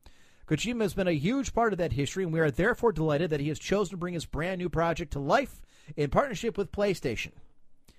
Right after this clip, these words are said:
We look forward to working with him on an exciting new game and warmly, warmly welcome him to the PlayStation family."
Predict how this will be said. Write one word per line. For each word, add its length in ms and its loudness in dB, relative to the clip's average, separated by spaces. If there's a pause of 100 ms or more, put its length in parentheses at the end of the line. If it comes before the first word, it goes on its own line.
(140)
We 60 -4
look 160 -4
forward 340 -4
to 80 -4
working 320 -2
with 160 -6
him 240 -6
on 100 -6
an 80 -8
exciting 380 -2
new 160 4
game 360 2 (400)
and 200 2
warmly, 400 4
warmly 720 2
welcome 460 0
him 220 -2
to 100 -4
the 80 0
PlayStation 580 -4
family." 460 0